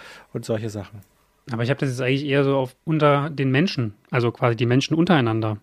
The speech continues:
Speaker 1: Kann man auch machen,
Speaker 2: Hätte ich
Speaker 1: ja.
Speaker 2: das jetzt eher bezogen.
Speaker 1: Gehe ich auch mit dir.
Speaker 2: Auf jeden Fall beunruhigend. Hoffen wir mal, dass unsere Fragen heute nicht so beunruhigend sind.
Speaker 1: Aber ihr könnt natürlich gerne dazu, äh, uns bei Instagram oder per E-Mail schreiben.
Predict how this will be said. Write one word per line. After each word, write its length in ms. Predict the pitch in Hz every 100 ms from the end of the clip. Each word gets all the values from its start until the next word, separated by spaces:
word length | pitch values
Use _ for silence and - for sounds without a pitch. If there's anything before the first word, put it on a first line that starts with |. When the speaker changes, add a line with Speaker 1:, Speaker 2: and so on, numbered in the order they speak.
| _
Speaker 1:
Kann 120 | 170
man 120 | 185
auch 160 | 202 247
machen, 160 | 143
Speaker 2:
Hätte 160 | 117 151
ich 60 | 180
Speaker 1:
ja. 40 |
Speaker 2:
das 80 | 165
jetzt 160 | 123
eher 160 | 135 120
bezogen. 500 | 117 - 127 113 110 _ _
Speaker 1:
Gehe 140 | - 170
ich 100 | 143
auch 220 | 170 175
mit 180 | 160 185
dir. 220 | 127 113 _ _ -
Speaker 2:
Auf 140 | 156 151
jeden 160 | 180
Fall 140 | 170 143
beunruhigend. 540 | 143 123 113 110 110 _ -
Hoffen 200 | - 151
wir 80 | 165
mal, 100 | 156
dass 80 | 147
unsere 200 | 139 135
Fragen 280 | - 143 160
heute 200 | 151 135
nicht 180 | 143 -
so 140 | 143
beunruhigend 520 | 123 120 117 117 113
sind. 260 | 113 117 110 _ _
Speaker 1:
Aber 120 | - 139
ihr 80 |
könnt 180 | 139 170
natürlich 320 | 185 175 156
gerne 460 | - 147 180 175 160
dazu, 600 | - 147 - 165 170 160 - _ - 180 - 165
äh, 200 | 143 139
uns 220 | 147 147
bei 160 | 147 139
Instagram 540 | 185 - 160 143 143
oder 200 | 143 127
per 180 | 127 135
E-Mail 460 | 147 170 139 127 127 - - - _ 165
schreiben. 720 | - 143 127 165 151 143